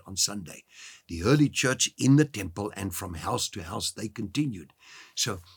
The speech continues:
it's for the Christian to get into the communion. And therefore, the Bible tells us, "Do not neglect the gathering of ourselves together." Like when you go to church on the day of the Lord,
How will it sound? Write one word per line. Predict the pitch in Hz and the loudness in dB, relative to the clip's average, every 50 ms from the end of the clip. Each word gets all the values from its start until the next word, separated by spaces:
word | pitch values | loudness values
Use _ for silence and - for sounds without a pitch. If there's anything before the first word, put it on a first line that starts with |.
| _ _ _ _ | _ _ _ _
it's | - 107 - - | -8 -6 -4 -4
for | - - 120 117 104 | -2 0 0 -2 -2
the | 90 | -2
Christian | 87 - 165 190 185 - - 113 104 | -4 0 2 2 4 2 0 -2 -2
to | 104 | -6
get | 92 92 123 117 - | -4 -4 -6 -6 -4
into | - 110 101 90 - 107 98 | -8 -8 -8 -8 -8 -10 -8
the | 92 95 | -8 -8
communion. | - - 90 92 98 120 165 180 156 110 101 87 80 78 85 _ - - - - - _ - | -8 -8 -10 -4 2 6 8 8 8 6 4 -4 -8 -12 -16 _ -20 -20 -20 -20 -20 _ -8
And | 120 104 104 | -6 -4 0
therefore, | 101 156 208 220 - - - 131 127 117 - - | 2 4 4 4 4 2 -2 0 2 0 0 -2
the | 110 127 | -4 -8
Bible | 101 98 135 175 180 131 123 107 | -4 -2 0 0 0 0 0 -4
tells | - - - 185 190 196 160 123 | -2 0 0 2 2 4 2 2
us, | 101 95 | 0 -2
"Do | 87 80 82 85 135 165 185 | -4 -6 -4 0 2 2 2
not | 175 151 139 156 185 - - | 2 2 2 0 0 -2 -4
neglect | 139 135 135 117 92 - 101 127 143 139 _ - | -8 -8 -8 -8 -8 -6 -4 -4 -4 -4 _ -12
the | 113 | -10
gathering | 101 87 98 123 147 143 127 120 127 127 - - - | -10 -4 0 0 0 0 0 -4 -8 -8 -8 -4 0
of | 127 135 117 - - - - | 2 2 2 0 -6 -6 -2
ourselves | 113 127 120 - - - 117 123 123 117 - - | 0 0 0 0 0 -2 0 -2 -2 -2 -4 -6
together." | - - - - 120 120 117 101 87 76 - _ _ _ _ _ - _ _ | -8 -8 -10 -4 -4 -4 -2 -4 -8 -10 -12 _ _ _ _ _ -20 _ _
Like | - 101 107 92 104 | -10 -10 -8 -6 -4
when | 123 120 | -2 -2
you | 131 131 | -2 0
go | - 151 165 | 2 4 4
to | 160 165 | 4 4
church | 151 - - - 143 95 - - - - - _ _ _ _ _ _ _ - | 2 2 0 0 0 0 -2 -8 -8 -10 -10 _ _ _ _ _ _ _ 0
on | 113 123 117 | 0 2 2
the | 117 | 2
day | 110 101 131 151 160 | 2 2 2 2 4
of | 156 143 - | 2 0 0
the | - 156 | 4 6
Lord, | 160 180 160 135 - - - _ _ | 8 10 10 8 6 2 -8 _ _